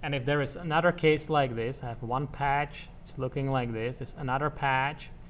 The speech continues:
just pointing this way. So here, this is my I, this is my J. What do you think is the form factor I J here, as opposed to here? So the idea is to, I, I, I'm not gonna do it properly. I would need, like,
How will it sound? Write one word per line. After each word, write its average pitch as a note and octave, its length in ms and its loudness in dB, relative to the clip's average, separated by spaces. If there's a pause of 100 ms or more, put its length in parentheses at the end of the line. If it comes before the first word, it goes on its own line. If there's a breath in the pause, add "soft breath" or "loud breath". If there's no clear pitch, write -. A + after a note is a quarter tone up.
(140)
just - 200 -12
pointing B2+ 400 0
this A#2 200 -8
way. A2+ 420 -4 (520 loud breath)
So A#2 80 -6
here, B2+ 300 0
this B2 240 -4
is C3+ 120 -8
my C#3 220 0
I, C3 200 0
this C3 180 -8
is C3 180 -8
my B2+ 160 -4
J. C3 240 -4 (240 loud breath)
What C#3+ 140 -2
do E3+ 80 4
you F3+ 80 6
think E3+ 240 2
is C#3 100 0
the C3+ 340 4 (140)
form C#3 260 0
factor D3 460 -2
I C3 240 -2
J C3 280 2
here, B2+ 300 0 (880)
as C3+ 220 -8
opposed A#2 440 -6
to A#2 100 -4
here? A#2 320 -6 (2750 loud breath)
So - 140 -14
the D3 80 -4
idea D#3+ 340 4
is E3+ 240 -6
to, D#3+ 320 0
I, F3 80 2 (100)
I, G#3 240 2
I'm G#3 80 -4
not G3+ 160 0
gonna E3 140 4
do D3 140 2
it C#3 140 -2
properly. C3 460 -2
I A#2 80 0
would A#2 160 -6
need, A#2+ 180 -8
like, A#2+ 200 -6